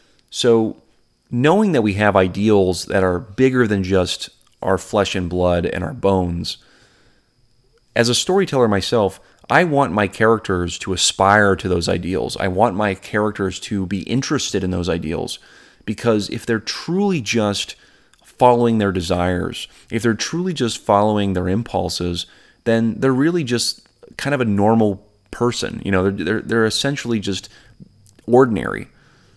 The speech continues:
because anybody can follow their impulses. Anybody can follow their desires, and anyone can just do what's right in front of their face. Um, from a narrative standpoint, a large narrative,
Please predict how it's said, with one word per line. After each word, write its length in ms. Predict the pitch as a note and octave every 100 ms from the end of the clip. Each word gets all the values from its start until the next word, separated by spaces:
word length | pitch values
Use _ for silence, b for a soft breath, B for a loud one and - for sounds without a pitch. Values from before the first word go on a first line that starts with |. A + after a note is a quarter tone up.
| b b _ -
because 260 | A#2+ B2+
anybody 460 | - D3+ D#3+ B2 G2+
can 140 | G2
follow 260 | F2+ F#2 F2+
their 140 | F2
impulses. 540 | F#2 E2+ G2 - - - -
Anybody 420 | D3+ E3+ C3 G#2
can 120 | G2+
follow 260 | - F#2+ F#2
their 160 | F#2
desires, 560 | F2+ F#2+ A2 A2 F#2+ - b b b b -
and 400 | G2 G#2+ G#2 G#2 - -
anyone 500 | C#3 D3+ A#2+ A2+ A2+
can 160 | A2+
just 280 | G#2+ G2 G2+
do 140 | A2+
what's 220 | A2+ A2 -
right 140 | G2+
in 60 | F#2+
front 140 | F#2+
of 20 |
their 100 | F#2+
face. 440 | - C#3+ G2+ - - b b b b b b _ _ _ _ _ _ _ _ -
Um, 540 | G2 G2 G2 G2 G2 - _ _ _ _ _ _ _ _ _ _ _ _ _ _ _ _ _ _ -
from 160 | A#2
a 40 | A2
narrative 520 | G#2+ A2+ D#3+ D3+ G2+
standpoint, 540 | - F#2+ F2 G2 G2
a 60 | F#2+
large 420 | F2 G2 C#3 B2+
narrative, 460 | G#2 F2+ F2+ F2